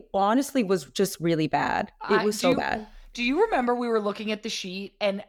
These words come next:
Speaker 2: I was like, "This first section of the sheet will take twenty minutes." And we looked at the sheet and it had been five minutes. And I was like,
Speaker 1: It had
Speaker 2: "Oh
Speaker 1: been five
Speaker 2: my
Speaker 1: minutes.
Speaker 2: God, what are we gonna
Speaker 1: Like,
Speaker 2: talk
Speaker 1: we have
Speaker 2: about?"
Speaker 1: nothing else. We literally have nothing else. And then at some point they were like, "Can you guys cut this out?" And I'm like, "No."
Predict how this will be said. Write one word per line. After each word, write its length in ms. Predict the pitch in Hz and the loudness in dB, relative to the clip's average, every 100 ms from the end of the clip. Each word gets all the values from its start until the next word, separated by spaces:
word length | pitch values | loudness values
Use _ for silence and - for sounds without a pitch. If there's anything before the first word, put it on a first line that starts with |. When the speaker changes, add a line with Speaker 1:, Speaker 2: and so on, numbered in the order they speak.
| 202 | -2
Speaker 2:
I 160 | 196 | 0
was 160 | 196 202 | 0 -2
like, 240 | 214 196 | -2 -2
"This 280 | 208 269 302 | 0 0 -2
first 440 | - 254 240 277 | -4 0 2 0
section 400 | - 208 202 - | -2 -4 -4 -2
of 140 | 208 185 | -2 0
the 60 | |
sheet 400 | 202 - 185 190 | -2 -2 -2 -4
will 140 | 190 196 | 0 0
take 380 | - 185 180 - | 0 -4 -4 -4
twenty 320 | - 175 180 | -2 0 0
minutes." 420 | 165 160 190 - - | 0 -2 -4 -6 -6
And 120 | 190 | 0
we 100 | 196 | 0
looked 180 | 196 202 | 0 -4
at 80 | |
the 40 | 190 | -6
sheet 280 | - 175 165 | -6 -8 -6
and 80 | |
it 20 | 165 | -6
had 80 | |
been 160 | 160 165 | -4 -6
five 420 | 151 160 156 160 | -4 -4 -4 -4
minutes. 380 | 160 156 156 - 185 | -10 -14 -16 -8 -4
And 100 | 175 | -2
I 60 | |
was 140 | 175 175 | -2 -2
like, 160 | 175 165 | -4 -6
Speaker 1:
It 40 | - | -6
had 60 | 202 | 0
Speaker 2:
"Oh 60 | |
Speaker 1:
been 80 | 175 185 | 0 2
five 40 | |
Speaker 2:
my 80 | 175 | 0
Speaker 1:
minutes. 120 | 170 | -2
Speaker 2:
God, 360 | 160 151 151 - _ _ | -6 -10 -14 -20 _ _
what 240 | - 190 226 | -10 -2 0
are 80 | 233 | 2
we 120 | 247 | 2
gonna 100 | 233 | 2
Speaker 1:
Like, 80 | 202 | 2
Speaker 2:
talk 120 | 185 | 2
Speaker 1:
we 40 | |
have 140 | 208 170 | 2 2
Speaker 2:
about?" 80 | 156 | 2
Speaker 1:
nothing 280 | 202 202 | 2 0
else. 280 | 196 190 - | -2 -2 -4
We 180 | 190 202 | -6 -4
literally 300 | 185 196 214 | -2 -4 -2
have 100 | 214 | -2
nothing 300 | 190 185 196 | -4 -4 -4
else. 260 | 190 190 - _ - | -4 -6 -16 _ -8
And 160 | 208 214 | -2 0
then 120 | 220 | 2
at 160 | 214 214 | 0 0
some 160 | 214 | -2
point 240 | 214 220 185 | 0 -2 0
they 100 | 196 | 0
were 60 | 190 | 2
like, 120 | 180 | 0
"Can 140 | 196 | -2
you 100 | 196 | 0
guys 180 | 214 208 | 0 -2
cut 220 | - 190 | -2 -4
this 180 | 196 - | -4 0
out?" 240 | 170 180 | 0 0
And 100 | - | 0
I'm 60 | 202 | -2
like, 220 | 180 170 | -2 -2
"No." 500 | 180 190 226 214 233 | 0 2 2 0 -4